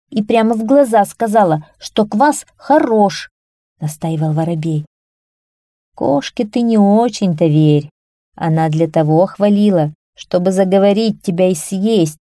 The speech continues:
когда ты ей в подходящую минуту подвернёшься, сказала лошадь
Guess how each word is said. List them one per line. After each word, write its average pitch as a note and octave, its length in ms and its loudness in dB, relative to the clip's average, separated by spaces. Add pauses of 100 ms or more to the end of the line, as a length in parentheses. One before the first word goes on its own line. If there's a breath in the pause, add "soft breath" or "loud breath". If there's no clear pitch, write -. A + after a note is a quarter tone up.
(320)
когда A3+ 320 -2
ты G#3+ 120 -4
ей G#3 160 2
в - 120 -10
подходящую F#3+ 840 -2
минуту G3 460 0
подвернёшься, D#3 920 -2 (560)
сказала C#3 600 -8
лошадь A3+ 400 -6